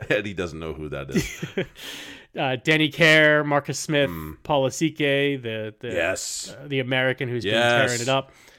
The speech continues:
Speaker 2: uh, and Ibitoye. Uh, and have a seat, Aaron Morris and Simmons.
Speaker 1: Yeah, I tried Aaron Morris last week. It didn't work well.
Speaker 2: No, I, I, he was a guy, I, if for, well, in F R D or T R M?
Speaker 1: F R D.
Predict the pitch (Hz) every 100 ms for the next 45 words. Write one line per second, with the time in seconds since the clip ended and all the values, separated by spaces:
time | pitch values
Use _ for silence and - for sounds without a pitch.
0 | _ - 131 123 135 135 147 139 139 139
1 | 135 _ _ _ - 135 127 - 156 156
2 | 165 160 - 156 147 147 139 135 131 131
3 | - - 139 120 120 - 117 101 101 -
4 | - - 87 80 78 92 - 80 76 73
5 | 73 71 - 76 - - - 76 73 71
6 | 71 135 104 101 113 123 139 147 - 170
7 | 175 165 143 135 135 - - - - 160
8 | 143 156 139 165 139 127 139 131 151 139
9 | 170 147 - 123 104 95 - - - 78
10 | 82